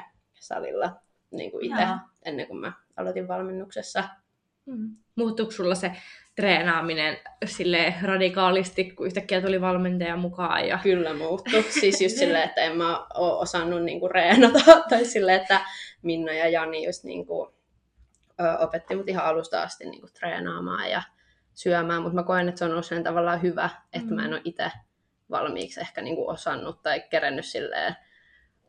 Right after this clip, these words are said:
Speaker 1: ot-,
Speaker 3: Kyllä.
Speaker 1: niinku sisäistää mitään sellaista tavallaan väärää tapaa, vaan että ne pystyi
Speaker 3: Mm.
Speaker 1: tavallaan opettaa mut silleen alusta asti.
Speaker 3: Kyllä.
Speaker 1: Ja että oppi niinku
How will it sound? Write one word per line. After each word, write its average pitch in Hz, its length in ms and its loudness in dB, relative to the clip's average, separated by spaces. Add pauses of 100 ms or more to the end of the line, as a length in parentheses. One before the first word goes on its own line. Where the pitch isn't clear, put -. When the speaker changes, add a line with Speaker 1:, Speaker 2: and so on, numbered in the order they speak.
(220)
Speaker 1:
ot-, 233 80 0
Speaker 3:
Kyllä. 220 180 -8
Speaker 1:
niinku 180 300 0
sisäistää 170 520 0
mitään 147 340 -4
sellaista - 340 -6
tavallaan 82 600 -6 (200)
väärää 175 460 4
tapaa, 180 520 0
vaan 170 180 -4
että 170 180 -8
ne 160 40 -4
pystyi - 280 -10
Speaker 3:
Mm. - 40 -6
Speaker 1:
tavallaan - 380 -2
opettaa - 500 -6
mut 180 120 -10
silleen 160 320 -4
alusta - 320 -6
asti. - 500 -8 (480)
Speaker 3:
Kyllä. 226 180 -10
Speaker 1:
Ja - 100 -2
että - 160 -6
oppi - 300 -14
niinku 208 380 -14